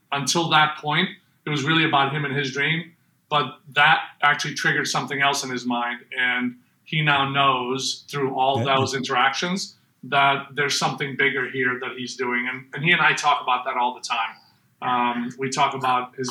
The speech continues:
Speaker 1: gifts. We talk about his mission. And, you know, my job is to help educate him and prepare him to be the person I think he was meant to be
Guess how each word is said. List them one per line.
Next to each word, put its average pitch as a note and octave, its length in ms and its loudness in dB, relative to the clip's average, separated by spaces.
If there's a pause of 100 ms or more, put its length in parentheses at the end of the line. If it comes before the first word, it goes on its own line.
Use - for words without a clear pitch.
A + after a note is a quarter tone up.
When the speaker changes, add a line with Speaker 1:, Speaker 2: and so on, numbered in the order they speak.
Speaker 1:
gifts. F3 320 2
We C#3 80 -10
talk C3+ 240 -2
about B2+ 200 -2
his B2+ 160 -6
mission. D3+ 460 0 (420)
And, C3+ 520 0
you C#3 100 -6
know, C3 80 -2
my D3+ 260 4
job C#3 460 2
is C3 360 -4
to B2+ 400 0 (220)
help E3+ 460 2
educate C#3 540 0
him C3+ 420 -2
and C3 240 0
prepare C#3+ 480 0
him C3 380 0 (320)
to C3+ 680 0 (120)
be D#3+ 240 2
the D3+ 100 0
person C#3 380 -2
I C3 160 0
think C#3+ 180 -4
he D3 100 -8
was C3 160 -4
meant B2+ 200 -2
to C3+ 100 -6
be A#2+ 320 0